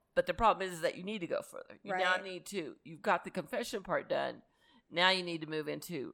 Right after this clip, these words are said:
Speaker 1: repentance. And I think that m-, a lot of Christians, a lot of Christians never get past the confession stage.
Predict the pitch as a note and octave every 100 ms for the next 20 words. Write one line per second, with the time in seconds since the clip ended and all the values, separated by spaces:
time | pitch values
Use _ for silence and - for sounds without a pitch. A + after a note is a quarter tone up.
0 | - D3 - G#3 F#3 F#3 - - - -
1 | E3 E3 - F#3+ G3 E3 G#2 - D#3 E3
2 | D#3+ - C3 C#3+ C#3+ F3+ F3+ - - -
3 | D3 - G2+ - - - - D3 D3+ F3+
4 | F#3+ G3 D#3 - - F2+ - _ - _
5 | - D3 D#3+ F3+ E3+ E3+ - F3+ C#3+ B2
6 | - C#3 D#3 B2+ A#2 C#3+ - - - A#2+
7 | - - -